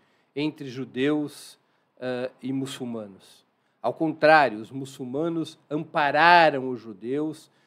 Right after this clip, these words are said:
no auge da perseguição, na, no auge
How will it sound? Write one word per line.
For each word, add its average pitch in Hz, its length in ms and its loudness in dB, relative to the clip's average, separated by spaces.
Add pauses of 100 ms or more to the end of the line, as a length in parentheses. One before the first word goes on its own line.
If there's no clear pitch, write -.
(120)
no 139 180 -2
auge 147 560 8
da 113 140 -10
perseguição, 135 1000 -8 (420)
na, 123 160 -4
no 127 260 -4
auge 147 520 8